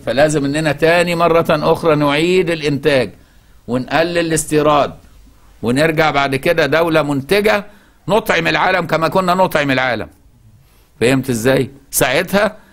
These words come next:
هتقدر تشتري الشقق في الإيه؟ في ال-، في العاصمة الإدارية الجديدة وفي القاهرة الجديدة وفي كل حتة، لأن بقى معاك إنتاج ومعاك أموال وتقدر ت-، إيه؟ تس-، تسمر حياتك. إنما إيه فرحتي إن أنا أعمل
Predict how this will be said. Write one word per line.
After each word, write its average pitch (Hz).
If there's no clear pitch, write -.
هتقدر 139
تشتري 151
الشقق 151
في 127
الإيه؟ 127
في 117
ال-، 113
في 123
العاصمة 120
الإدارية 120
الجديدة 110
وفي 107
القاهرة 113
الجديدة 101
وفي 104
كل 165
حتة، -
لأن 113
بقى 117
معاك 120
إنتاج 131
ومعاك 104
أموال 131
وتقدر 151
ت-، 135
إيه؟ 160
تس-، 147
تسمر 160
حياتك. 107
إنما 143
إيه 170
فرحتي 156
إن 123
أنا 135
أعمل 139